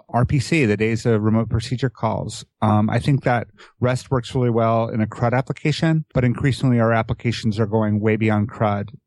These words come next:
And, um, we had the engineer from Netflix on the show a few months back talking about how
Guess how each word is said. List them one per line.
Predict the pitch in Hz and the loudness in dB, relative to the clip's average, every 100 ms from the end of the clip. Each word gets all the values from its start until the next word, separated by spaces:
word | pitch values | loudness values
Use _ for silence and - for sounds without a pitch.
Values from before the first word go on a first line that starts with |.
| - | -4
And, | 113 110 110 | 0 2 2
um, | 107 107 107 | 0 -2 -2
we | 127 | 0
had | 143 139 135 123 - | 2 2 0 -2 -8
the | 139 131 | 0 2
engineer | 123 - 131 | 2 2 0
from | - 131 | 2 0
Netflix | 113 - 120 - | 0 -2 -4 0
on | 113 | 0
the | 110 | 2
show | - 117 110 110 113 - - - 117 | 2 2 2 0 -4 -12 -20 -8 -6
a | |
few | - 127 | 0 2
months | 117 107 | 2 0
back | - 113 107 | -2 -2 -4
talking | - 120 117 120 | -6 -6 -2 0
about | 110 110 107 | 2 2 0
how | 120 117 110 110 | 2 2 4 0